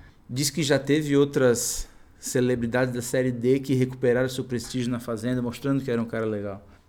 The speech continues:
E ele foi lá e, só que daí, pô, ele começou um entreveiro com uma modelo lá, um entreveiro, um enrosca, né? Um apaquera e tal, um negócio que,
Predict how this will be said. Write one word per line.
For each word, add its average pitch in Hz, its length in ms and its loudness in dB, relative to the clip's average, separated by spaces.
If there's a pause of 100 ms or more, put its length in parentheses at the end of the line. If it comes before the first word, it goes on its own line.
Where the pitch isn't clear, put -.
E 147 160 -2
ele 156 140 0
foi 165 260 -2
lá 160 540 -2
e, 190 680 -4
só - 200 -2
que 247 100 -4
daí, 254 180 0
pô, 247 260 0
ele 233 100 -2
começou 196 420 -2
um 202 100 -2
entreveiro 185 540 2
com 190 100 -8
uma 180 140 -2
modelo 170 500 0
lá, 156 160 0
um 175 60 -4
entreveiro, 170 580 4
um 220 220 2
enrosca, 202 580 4
né? 151 140 0
Um 160 260 -2
apaquera 160 840 -4
e 139 40 -6
tal, 170 560 -6 (340)
um 143 40 -6
negócio 147 400 -2
que, 165 440 0